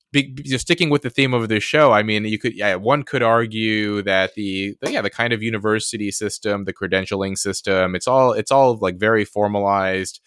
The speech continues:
The, yeah, the expectations around it, the campus culture is, is quite stifling, and, you know, I guess you could call that order, or, you know, too much order in some sense. So, yeah, uh,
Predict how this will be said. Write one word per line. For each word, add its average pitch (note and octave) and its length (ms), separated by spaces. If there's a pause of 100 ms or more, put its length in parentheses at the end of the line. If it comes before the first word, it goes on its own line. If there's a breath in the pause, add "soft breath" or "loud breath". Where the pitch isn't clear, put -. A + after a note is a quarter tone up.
(400 soft breath)
The, F#2 580 (180)
yeah, A2 180
the G2 140
expectations G2+ 720
around F#2+ 360
it, F#2 100
the F2 80
campus F#2+ 340
culture G2+ 640
is, F2 320
is G2 160
quite A2+ 240
stifling, F#2 800
and, F2 240 (160)
you D2+ 60
know, D#2 100
I F2 40
guess F2 180
you - 60
could F2 100
call F2 160
that E2 140
order, F2 420
or, G2 140
you F#2 80
know, D#2 80
too F2+ 160
much F2 160
order E2+ 240
in E2+ 60
some F2 180
sense. E2+ 340
So, E2 140
yeah, E2 420
uh, E2+ 300